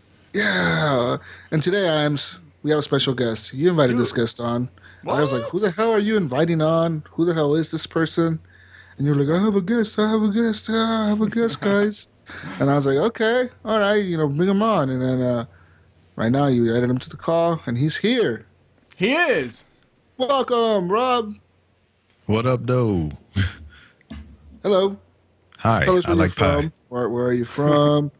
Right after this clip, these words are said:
Speaker 3: <laughs>
Speaker 1: Social security number, mother's maiden name.
Speaker 3: All right, her mother, my mother's maiden name is Consuela.
Speaker 2: <laughs> Is it?
Speaker 3: And no, it's not. I'm
Speaker 2: Oh,
Speaker 3: making that
Speaker 2: okay.
Speaker 3: shit. <laughs>
Speaker 2: I was like, "That's, that's, I never heard that one."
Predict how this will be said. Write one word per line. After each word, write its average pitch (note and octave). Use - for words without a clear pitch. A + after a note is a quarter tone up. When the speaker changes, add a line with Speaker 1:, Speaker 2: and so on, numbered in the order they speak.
Speaker 3:
<laughs> -
Speaker 1:
Social B2
security D3
number, C#3+
mother's A#2+
maiden D3+
name. D3
Speaker 3:
All F2+
right, G#2
her F#2
mother, G2
my G2
mother's G2
maiden F#2+
name G2
is F2+
Consuela. F#2
Speaker 2:
<laughs> -
Is F3+
it? F2+
Speaker 3:
And F2
no, D#2+
it's E2
not. C#2+
I'm D#2
Speaker 2:
Oh, D#3
Speaker 3:
making B2
that -
Speaker 2:
okay. -
Speaker 3:
shit. -
<laughs> E4
Speaker 2:
I -
was E4+
like, -
"That's, A#3+
that's, B3
I C#3
never D3
heard D#3+
that F#3
one." C3+